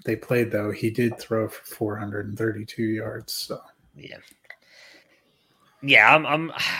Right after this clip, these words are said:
Speaker 2: I wouldn't bet either one 'cause I really don't. I feel like this could be very much a Leonard Fournette game, but then I also could see if Matt Stafford goes out there and is dropping bombs like he did on Arizona, and all of a sudden they're up a couple scores, Brady's gonna come out slinging it as well.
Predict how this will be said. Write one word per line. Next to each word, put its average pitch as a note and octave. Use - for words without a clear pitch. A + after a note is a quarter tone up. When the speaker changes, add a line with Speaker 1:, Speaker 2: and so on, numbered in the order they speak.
Speaker 2:
I D#3
wouldn't F3+
bet C3
either B2
one A#2+
'cause A2
I B2
really A#2
don't. A2
I B2+
feel E3
like C#3+
this C#3
could C#3+
be C3
very B2+
much C3
a C#3
Leonard C3
Fournette C3+
game, C3+
but C3+
then C#3+
I C3+
also C#3
could -
see C3
if B2
Matt C3+
Stafford B2+
goes C3
out B2
there B2+
and G#2+
is G#2
dropping B2
bombs A#2+
like A2+
he A#2
did A2+
on A2
Arizona, A2
and A2
all A2+
of A#2
a -
sudden A#2
they're A#2
up B2+
a B2+
couple C3
scores, A#2+
Brady's A#2
gonna -
come -
out A2
slinging A2
it G#2
as G#2+
well. G#2+